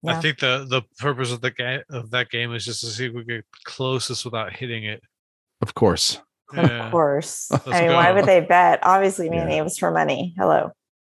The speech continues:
Speaker 1: Yeah.
Speaker 3: I mean, if you hit it, then everybody's gotta get out more than twenty dollars.
Speaker 2: <laughs> Yeah.
Speaker 3: You know.
Speaker 1: I
Speaker 3: No,
Speaker 1: hear
Speaker 3: the whale,
Speaker 1: rom-com
Speaker 3: because the whale is useful.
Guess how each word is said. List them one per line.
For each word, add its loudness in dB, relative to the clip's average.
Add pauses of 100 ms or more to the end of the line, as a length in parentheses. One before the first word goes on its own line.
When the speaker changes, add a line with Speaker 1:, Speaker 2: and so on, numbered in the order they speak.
(140)
Speaker 1:
Yeah. -12
Speaker 3:
I 2
mean, 6
if 2
you 6
hit 8
it, 4
then 4
everybody's 6
gotta 2
get 4
out 4
more 4
than 0
twenty 2
dollars. -4
Speaker 2:
<laughs> 6 (1300)
Yeah. -6 (500)
Speaker 3:
You -2
know. -6 (1200)
Speaker 1:
I 0
Speaker 3:
No, 6
Speaker 1:
hear 8
Speaker 3:
the 8
whale, 8
Speaker 1:
rom-com 6
Speaker 3:
because 6
the 6
whale 8
is 6
useful. 6